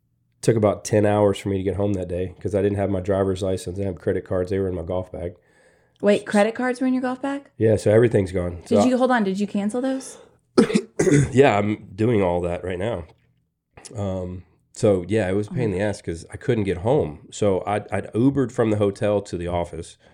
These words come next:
Speaker 1: stood at the office for a couple hours, got in all the insurance done, then called the insurance. They wouldn't let me rent a car without a driver's license. And so I went down to the D M V, then San Antonio, and it's appointment only,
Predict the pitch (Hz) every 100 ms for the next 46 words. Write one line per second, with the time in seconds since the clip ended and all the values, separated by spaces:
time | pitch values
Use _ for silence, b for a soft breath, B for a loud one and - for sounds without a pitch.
0 | b - - 120 101 98 104 98 - 90
1 | 98 87 87 87 95 95 98 - 95 90
2 | 101 - 85 78 - 82 82 - b b
3 | b b b b 110 101 98 98 - _
4 | _ _ _ _ _ - 117 113 104 113
5 | 117 92 87 95 110 110 101 95 98 85
6 | - 113 110 90 87 90 85 80 92 120
7 | 90 82 80 - 90 - b b b b
8 | 98 95 - 101 95 92 92 98 98 101
9 | 101 90 87 98 95 90 90 117 110 92
10 | 87 87 95 87 104 117 101 85 87 98
11 | b b b _ 101 95 92 90 78 _
12 | _ - 90 80 - 120 113 95 107 107
13 | 80 101